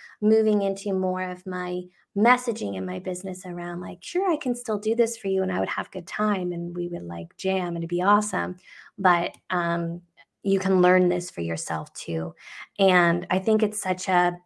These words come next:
non-hard skill to learn. It's very easy and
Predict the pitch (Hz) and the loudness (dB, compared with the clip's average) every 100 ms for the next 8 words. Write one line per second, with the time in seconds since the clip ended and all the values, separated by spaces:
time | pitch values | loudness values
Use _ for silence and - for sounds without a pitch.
0 | _ _ _ _ 185 190 196 202 202 208 | _ _ _ _ 2 6 10 12 10 8
1 | 208 - - 196 196 190 190 - - 185 | 0 -8 6 8 10 6 2 -8 -2 2
2 | 185 196 202 208 - 180 180 180 202 220 | 4 4 4 0 -2 0 2 4 4 4
3 | 208 - 185 180 190 185 180 180 208 247 | 0 0 0 0 -2 0 0 2 4 4
4 | 285 - - - _ 190 190 185 185 185 | 2 -4 -20 -20 _ 2 4 6 4 2
5 | 185 185 | 0 -4